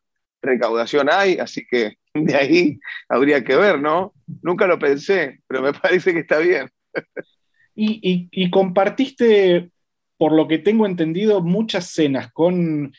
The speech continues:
Speaker 2: Bergoglio en, en, en, en esa época después de, de las misas. ¿De qué hablaban? ¿Se hablaba de música en esas charlas, en esas cenas?
Speaker 1: No, eran como muy, viste, cenas cotidianas, este, eh,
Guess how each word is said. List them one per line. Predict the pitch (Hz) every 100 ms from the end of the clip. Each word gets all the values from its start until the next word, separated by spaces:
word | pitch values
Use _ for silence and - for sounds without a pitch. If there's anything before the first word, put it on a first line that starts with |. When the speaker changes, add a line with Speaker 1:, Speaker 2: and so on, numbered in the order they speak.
| _
Speaker 2:
Bergoglio | 120 131 135 143 170 180 175 165 156
en, | 131 127 127 123 -
en, | 123 123 120
en, | 120 120 123 117
en | 123 127
esa | 147 - 147
época | 151 170 170 151 139
después | 123 117 - 143
de, | 139 127 120 117 117 _ -
de | 127
las | 127 123
misas. | 147 135 135 117 - - _
¿De | - 156 185
qué | 180
hablaban? | 277 202 139 127 123
¿Se | 117 135
hablaba | 131 190 247 240
de | 160
música | 151 220 220 214 180 147 113 - _ _ _ _ _ _ _ _
en | 117 120
esas | 135 139 -
charlas, | - 175 403 - 123
en | 127
esas | 131 117
cenas? | 160 214 143 - _ _ _ _ _ _ _ -
Speaker 1:
No, | 233 247 240 208 208
eran | 214 262 202 143
como | 123 123 131
muy, | 165 180 147 127
viste, | 131 - 143 120
cenas | 110 151 156 143
cotidianas, | 131 113 135 131 160 160 135 120 107 -
este, | 127 117 110 _ 123 113 113 107 95
eh, | 104